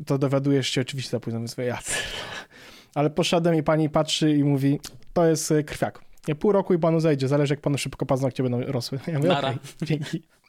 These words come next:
Speaker 1: Minuta.
Speaker 2: Ale przynajmniej nie straciłeś
Speaker 1: No
Speaker 2: dużo
Speaker 1: tak, ale
Speaker 2: czasu,
Speaker 1: wiesz,
Speaker 2: nie?
Speaker 1: dobrze.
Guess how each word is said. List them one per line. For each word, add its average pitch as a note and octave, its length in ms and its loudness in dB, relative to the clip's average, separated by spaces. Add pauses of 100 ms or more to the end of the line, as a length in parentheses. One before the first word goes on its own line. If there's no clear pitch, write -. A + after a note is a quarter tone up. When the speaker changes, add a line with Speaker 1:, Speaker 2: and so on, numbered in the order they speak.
(180)
Speaker 1:
Minuta. F3+ 420 2 (1200)
Speaker 2:
Ale E3+ 180 -2
przynajmniej F#3+ 300 -2
nie F3+ 120 -2
straciłeś F3 440 -2
Speaker 1:
No - 120 -8
Speaker 2:
dużo G#3 120 6
Speaker 1:
tak, E3+ 100 2
ale G3+ 100 4
Speaker 2:
czasu, G#3+ 120 4
Speaker 1:
wiesz, C#3 100 2
Speaker 2:
nie? D3 40 -2
Speaker 1:
dobrze. G3 260 2